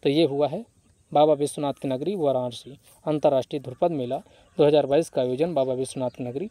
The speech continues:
वाराणसी में हुआ। अगला, ये तो आ-, आसान क्वेश्चन है, अब आप बिना देखे ही लगा दिए होंगे, पीछे की ट्रिक बताए थे। यूपी में जल जनित एवं वेक्टर जनित बीमारियों को रोकने के लिए दस्तक अभियान कब शुरू किया, याद करिए लुलू माल। पिछले वाले वीडियो में देखो कितना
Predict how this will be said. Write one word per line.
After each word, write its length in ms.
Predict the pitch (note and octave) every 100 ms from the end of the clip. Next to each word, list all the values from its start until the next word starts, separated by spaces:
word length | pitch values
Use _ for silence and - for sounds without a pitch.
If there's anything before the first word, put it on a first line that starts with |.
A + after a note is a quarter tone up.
| -
वाराणसी 380 | C#3+ B2+ A#2+ E3
में 120 | F3
हुआ। 200 | D#3 F3+ - _ _ _ _ _ _ -
अगला, 280 | F3 G3+ A#3+ - _ _ _ -
ये 80 | D3+
तो 120 | D#3
आ-, 140 | C#3 C#3+ -
आसान 300 | E3 F#3+ G#3
क्वेश्चन 300 | G3 - G3+
है, 80 | G3+
अब 100 | D3
आप 120 | D3 -
बिना 260 | D3 C#3+
देखे 340 | D3 D3 C3+ G#3
ही 80 |
लगा 260 | F3+ D#3+ E3
दिए 160 | E3 F3
होंगे, 220 | E3+ F3+
पीछे 340 | - D3+ E3+
की 120 | E3
ट्रिक 240 | F3 - E3
बताए 320 | D#3 D#3+ E3
थे। 140 | - A#3 - - -
यूपी 240 | A3+ C4
में 200 | B3+ G#3+
जल 200 | - A3
जनित 280 | G#3+ E3+ D#3 - - - - - C#3+
एवं 180 | D#3 D#3
वेक्टर 360 | C3+ F#3 C4
जनित 280 | A#3+ F#3+ F3
बीमारियों 440 | D3+ D3 C#3 D3 D#3
को 100 | C3+
रोकने 340 | B2+ C#3+ E3+
के 100 | D3+
लिए 120 | C#3+
दस्तक 400 | C3 C#3+ - G#3
अभियान 280 | C#3+ C#3 C#3
कब 160 | - D3
शुरू 240 | - D3+
किया, 240 | D3 E3+ - _ _ -
याद 180 | F3+ -
करिए 160 | G3+
लुलू 300 | F#3+ D#3+ D#3
माल। 200 | C#3+ B2+ - _ _ _
पिछले 260 | - D3 A3
वाले 200 | G#3+ G3
वीडियो 260 | F3+ D3+ F#3+
में 80 |
देखो 240 | G3 E3 G3+
कितना 380 | - F3+ A3+